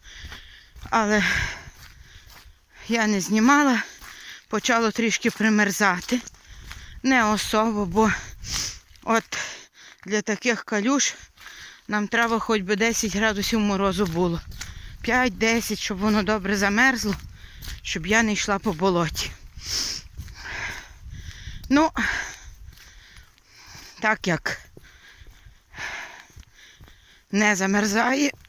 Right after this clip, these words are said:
<clears throat> а на роботу все рівно треба йти, значить, я йду поміж калабаньки. Вже давно-давно не знімала таких відео.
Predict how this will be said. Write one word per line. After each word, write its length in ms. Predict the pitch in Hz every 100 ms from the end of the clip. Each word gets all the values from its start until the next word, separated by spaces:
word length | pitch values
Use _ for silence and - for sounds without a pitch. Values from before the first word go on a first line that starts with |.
| - -
<clears throat> 440 | 302 269 254 226
а 80 | 202
на 140 | 208 190
роботу 400 | 190 190 190 175
все 160 | 214
рівно 280 | 185 254 254
треба 300 | 254 254 262
йти, 340 | 262 - 277 254 - - - - - - - - _ _ - - _ _ _ -
значить, 480 | 156 196 208 170 151
я 140 | 196 175
йду 300 | 170 240 202
поміж 340 | 214 208 202 208 190 - - - - -
калабаньки. 680 | 190 175 190 185 - 170 - - - _ - - - - _ _ _ - - - - - - - _ - - - - -
Вже 360 | 208 196 101 175 - - - _ - - - - - -
давно-давно 880 | 190 190 214 294 240 240 233 190 170 - - -
не 220 | 202 208
знімала 500 | 175 196 202 185 175
таких 380 | 185 - 180 -
відео. 380 | 226 233 269